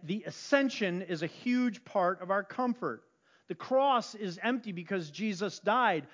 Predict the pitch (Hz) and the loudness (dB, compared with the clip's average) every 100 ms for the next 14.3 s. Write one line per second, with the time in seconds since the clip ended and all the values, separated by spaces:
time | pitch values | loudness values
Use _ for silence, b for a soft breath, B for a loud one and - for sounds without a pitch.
0 | B B 180 - - 302 294 254 180 b | B B -6 -4 0 4 4 2 -2 b
1 | b 208 175 190 240 240 214 170 - b | b 0 0 2 2 2 -2 -4 -6 b
2 | - 202 226 147 226 190 196 180 220 254 | -8 0 0 2 -2 0 -2 0 4 6
3 | 208 170 220 226 285 294 247 180 202 185 | 4 0 0 4 4 4 0 2 2 0
4 | 190 180 185 - 180 180 156 147 - - | -10 -6 -6 -6 -10 -8 -8 -10 -14 -18
5 | - 175 156 123 117 b b 147 135 - | -10 -8 -8 -10 -14 b b -10 -10 -12
6 | - 202 185 185 165 165 175 214 _ _ | -4 -2 -2 -4 -4 -4 -6 -18 _ _
7 | _ _ - 156 - 196 170 170 175 156 | _ _ -18 -14 -6 -6 -6 -6 -6 -6
8 | 185 165 139 180 - 190 175 165 139 131 | -10 -10 -8 -10 -8 -6 -4 -2 -2 -4
9 | - b b _ 156 156 131 180 160 160 | -12 b b _ -2 -2 -4 -6 -6 -8
10 | - 120 160 151 156 180 165 - 151 123 | -12 -10 -6 -6 -8 -14 -14 -10 -8 -8
11 | 120 120 _ _ _ _ _ _ _ _ | -12 -18 _ _ _ _ _ _ _ _
12 | _ _ 139 127 127 147 156 - 160 - | _ _ -6 -6 0 0 0 -6 -12 -6
13 | 143 127 123 - - 143 143 127 - 147 | -6 -6 -12 -20 -12 -8 -8 -8 -6 -4
14 | 156 165 165 | -4 -6 -10